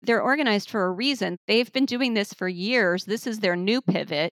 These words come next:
and they know how to money launder, and they know how to stay under the radar so that they evade prosecution and seizure. So we're dealing with a really formidable enemy.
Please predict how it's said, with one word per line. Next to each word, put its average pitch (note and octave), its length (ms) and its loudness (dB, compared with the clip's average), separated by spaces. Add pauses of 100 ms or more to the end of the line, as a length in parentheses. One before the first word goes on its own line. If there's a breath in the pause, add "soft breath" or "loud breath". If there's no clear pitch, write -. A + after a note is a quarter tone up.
and G3+ 500 2
they A3+ 140 2
know B3 220 2
how A#3 160 2
to F3+ 80 2
money F3 260 -2
launder, D#3+ 460 -2
and F3+ 200 -2
they G3+ 140 0
know G#3+ 220 2
how G#3 280 2
to F3+ 440 -2 (180)
stay F#3 220 2
under F3+ 200 2
the F3 140 0
radar F3 440 2
so - 160 -4
that F3+ 200 -4
they E3+ 200 0
evade E3+ 520 -2 (140)
prosecution E3+ 920 -4
and E3+ 300 -4
seizure. E3+ 520 -6
So F3+ 340 -2 (160)
we're B3+ 100 -2
dealing F4+ 360 0
with F#3+ 120 0
a G#3 80 2
really A3 400 0
formidable F3 680 -2
enemy. E3 460 -4